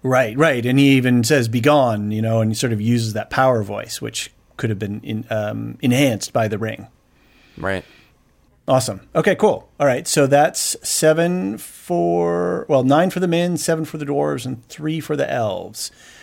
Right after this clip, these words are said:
Speaker 1: We have one ring left to discuss.
Speaker 2: One ring to rule them all.
Speaker 1: Mm.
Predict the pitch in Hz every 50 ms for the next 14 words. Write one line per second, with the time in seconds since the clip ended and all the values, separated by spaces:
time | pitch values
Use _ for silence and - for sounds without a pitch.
0 | - _ - 123 110 110 107 101 101 101 113 120 127 139 151 151 151 156 147 135
1 | - 147 127 131 139 139 135 139 139 139 120 113 - 120 123 120 113 110 - -
2 | - - - - - - 120 113 110 - - - - - - - - - - -
3 | - - _ _ _ _ _ _ _ _ - - 101 101 107 120 131 135 139 131
4 | 110 113 117 120 123 123 - - 90 90 98 101 110 110 104 104 107 95 73 71
5 | 78 71 64 - - _ _ _ _ _ 120 113 117 117 117 113 104 98 95 95
6 | 92